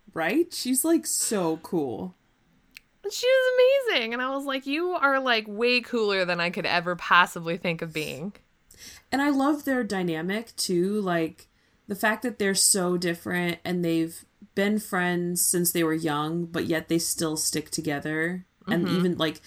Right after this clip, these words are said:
Speaker 1: despite their differences, they just accept each other for who they are.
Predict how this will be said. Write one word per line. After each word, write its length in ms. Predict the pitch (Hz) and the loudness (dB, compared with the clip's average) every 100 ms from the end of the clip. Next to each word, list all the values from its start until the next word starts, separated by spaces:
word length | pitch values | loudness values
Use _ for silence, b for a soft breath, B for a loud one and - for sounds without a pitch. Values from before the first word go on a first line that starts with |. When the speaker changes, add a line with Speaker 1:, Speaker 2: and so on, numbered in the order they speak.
| B B | B B
Speaker 1:
despite 420 | 202 - 170 160 170 | 4 4 4 0 2
their 120 | 180 | 0
differences, 640 | 175 180 190 185 190 190 185 | 0 0 0 0 0 0 0
they 100 | 175 | 0
just 200 | 170 - | 0 -2
accept 400 | 170 - 160 - | -2 -2 -2 -2
each 180 | 175 185 | -2 -2
other 520 | 170 170 165 170 170 _ | 0 0 0 -2 -6 _
for 160 | - 175 | -6 0
who 140 | 170 | 2
they 140 | 156 151 | 2 0
are. 380 | 143 151 190 | -4 -6 -6